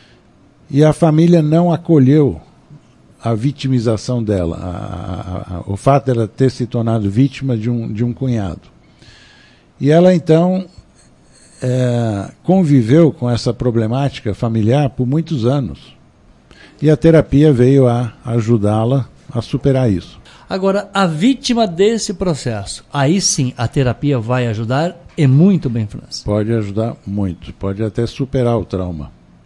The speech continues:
Speaker 2: Dá pra superar o trauma?
Speaker 1: Dá pra superar o trauma.
Speaker 2: Superar o trauma de um processo desse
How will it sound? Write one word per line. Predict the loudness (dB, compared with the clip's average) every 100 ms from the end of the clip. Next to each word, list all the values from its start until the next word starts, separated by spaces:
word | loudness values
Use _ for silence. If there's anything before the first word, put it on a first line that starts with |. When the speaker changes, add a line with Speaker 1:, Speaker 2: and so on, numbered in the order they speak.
| -10
Speaker 2:
Dá | -2 0
pra | 0 -4
superar | -4 -4 -2 -2
o | -4
trauma? | -2 -2 -2
Speaker 1:
Dá |
pra | -6 -8
superar | -8 -6 -4 -4
o |
trauma. | -6 -8 -8
Speaker 2:
Superar | -4 -2 0 0 0 0
o |
trauma | -2 -2 -2 0 0
de | 0
um | -2
processo | -2 -2 0 0 -2
desse | 0 2 2 -2 -6 -8